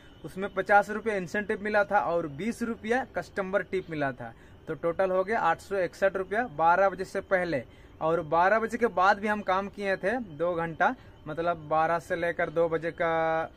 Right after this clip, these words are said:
gig book किए थे, है ना, क्योंकि बारह बजे के बाद तो Sunday पड़ रहा है और Sunday का दिन भाई earning बढ़िया होता है, मतलब पे आउट बढ़िया बनता है। उसी वजह से हम बारह बजे के बाद भी हम काम किए थे, जो कि मेरा total तीन order हो गया था दो घंटा में और मेरा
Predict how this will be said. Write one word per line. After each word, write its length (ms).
gig 240
book 220
किए 160
थे, 100
है 100
ना, 140
क्योंकि 520
बारह 320
बजे 180
के 120
बाद 260
तो 120
Sunday 360
पड़ 180
रहा 140
है 80
और 180
Sunday 360
का 140
दिन 180
भाई 280
earning 300
बढ़िया 220
होता 240
है, 60
मतलब 220
पे 100
आउट 280
बढ़िया 260
बनता 260
है। 60
उसी 180
वजह 160
से 120
हम 120
बारह 240
बजे 180
के 140
बाद 260
भी 100
हम 260
काम 240
किए 240
थे, 180
जो 100
कि 120
मेरा 180
total 580
तीन 140
order 360
हो 140
गया 180
था 200
दो 200
घंटा 300
में 140
और 220
मेरा 180